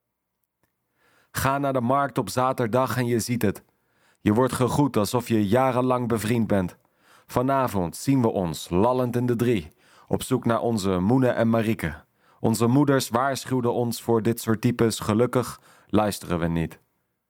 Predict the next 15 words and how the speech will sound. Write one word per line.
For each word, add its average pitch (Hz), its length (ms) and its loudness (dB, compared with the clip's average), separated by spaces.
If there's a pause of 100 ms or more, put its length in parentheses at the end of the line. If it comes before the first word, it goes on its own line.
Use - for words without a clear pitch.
(440)
Al 104 160 0
moeten 131 280 0
we 123 100 0
kruipen, 110 520 0 (260)
we 104 120 2
zien 143 220 4
elkaar 120 420 2
bij 117 120 -2
die 117 120 -2
marktkraam 120 760 0
of 95 160 -2
ergens 123 600 -2
in 117 80 0
de 117 120 2
achterstraatjes, 101 960 -2